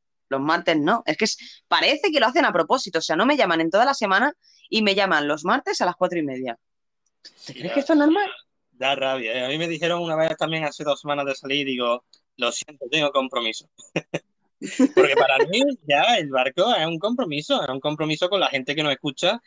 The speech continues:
Speaker 2: y que está cada, cada semana aquí, aparte de un compromiso contigo, también con la gente que nos escucha.
Speaker 1: Por supuesto. Claro, ¿cómo vamos a dejar de hacer el barco? Ya una semana no, no lo hicimos y porque yo no estaba muy así, muy fina,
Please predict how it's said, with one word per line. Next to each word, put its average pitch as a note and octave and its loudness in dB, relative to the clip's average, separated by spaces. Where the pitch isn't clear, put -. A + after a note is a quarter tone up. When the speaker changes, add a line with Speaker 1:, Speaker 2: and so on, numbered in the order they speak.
Speaker 2:
y C3+ -2
que B2+ 0
está B2+ 0
cada, D#3 2
cada C#3 0
semana C#3 -2
aquí, D#3 -2
aparte C#3+ -2
de C#3 0
un C3 -4
compromiso C3+ -4
contigo, C3+ -2
también B2 -4
con E3+ 2
la D#3+ 2
gente E3 -2
que G3 -2
nos C3+ -2
escucha. - -4
Speaker 1:
Por C#3+ -10
supuesto. C#3+ -6
Claro, D3 2
¿cómo D#3+ 4
vamos G3 4
a G#3 4
dejar F#3+ 4
de D#3+ 4
hacer D3+ 0
el C#3+ 2
barco? E3+ 2
Ya F#3 2
una A3 4
semana A#3 2
no, E3+ -2
no F#3 -4
lo F#3+ 0
hicimos F#3 -4
y D3 -6
porque C#3+ -8
yo D3+ -4
no E3+ -4
estaba F3 0
muy E3+ 0
así, D#3+ -2
muy E3 -4
fina, F3 -2